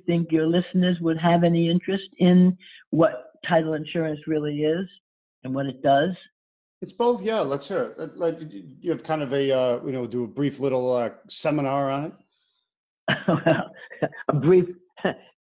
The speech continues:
Speaker 1: Now, now you're
Speaker 2: <laughs>
Speaker 1: asking me to be brief. Okay. Every jurisdiction, of course, is different. What title insurance essentially does is it tells your purchaser that I am assuring, I am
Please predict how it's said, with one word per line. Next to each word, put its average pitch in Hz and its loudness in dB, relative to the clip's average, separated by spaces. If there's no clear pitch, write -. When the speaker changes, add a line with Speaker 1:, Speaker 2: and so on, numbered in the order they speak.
Speaker 1:
Now, 165 -2
now 185 2
you're 185 4
Speaker 2:
<laughs> - -
Speaker 1:
asking 175 -2
me 170 -2
to 160 -6
be 151 -4
brief. 156 -6
Okay. 247 2
Every 254 -6
jurisdiction, 185 -10
of 156 -12
course, 151 -4
is 143 -10
different. 123 -4
What 208 0
title 254 4
insurance 185 0
essentially 180 0
does 147 2
is 143 -8
it 151 -10
tells 202 4
your 170 0
purchaser 151 -6
that 156 0
I 165 2
am 180 2
assuring, 156 0
I 151 -2
am 156 -2